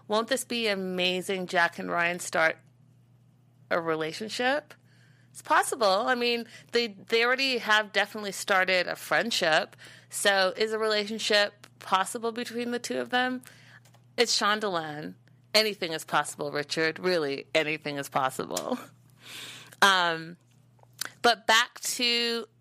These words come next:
Maya and Sullivan and a little bit of, of Andy. So I'm really glad that Maya stepped up,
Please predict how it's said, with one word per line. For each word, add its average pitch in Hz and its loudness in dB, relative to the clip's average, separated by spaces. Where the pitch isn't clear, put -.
Maya 190 2
and 160 -2
Sullivan 170 0
and 151 -2
a 151 -2
little 156 0
bit 160 -2
of, 156 -4
of 151 -4
Andy. 151 -4
So 156 -2
I'm 190 -2
really 202 0
glad 185 0
that 165 -2
Maya 160 -4
stepped - -4
up, 196 2